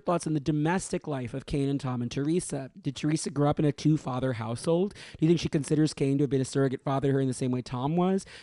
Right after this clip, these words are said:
Do you think Tom and Kane ever had a wedding ceremony or ever would? How long do you think they've been together in universe? I picture them as having been together since at least Teresa was little, but maybe that's just my wishful thinking. They just have the vibe of a couple who's been together for decades.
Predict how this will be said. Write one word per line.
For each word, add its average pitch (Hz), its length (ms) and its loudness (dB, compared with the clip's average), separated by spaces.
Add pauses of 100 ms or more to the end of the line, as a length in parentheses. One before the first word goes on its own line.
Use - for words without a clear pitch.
Do 165 80 2
you 170 40 8
think 160 100 2
Tom 160 180 2
and 151 80 0
Kane 156 220 -2
ever 143 120 -2
had 147 240 -4
a 151 60 2
wedding 131 260 -2
ceremony 147 400 -2
or 139 60 0
ever 127 180 -4
would? 151 440 0
How 175 140 -2
long 190 120 0
do 175 80 0
you 175 40 0
think 156 100 -6
they've 156 140 0
been 147 120 -2
together 151 540 -4
in 139 160 -2
universe? 135 520 -2 (260)
I 156 80 -2
picture 190 220 0
them 196 100 2
as 175 80 0
having 160 180 0
been 151 80 0
together 139 280 -2
since 131 140 -4
at - 60 -10
least 139 200 -4
Teresa 156 360 -2
was 139 160 -2
little, 190 240 0
but 131 140 -8
maybe 139 160 0
that's 147 160 -2
just 139 140 -6
my 151 80 -2
wishful 131 280 -6
thinking. 160 400 -4 (260)
They 151 80 -2
just 156 140 -2
have 170 140 -2
the 180 80 0
vibe 147 220 0
of 139 80 -2
a 139 60 -4
couple 135 220 -4
who's 131 80 -4
been 131 100 -4
together 127 280 -6
for 143 120 -4
decades. 143 580 -4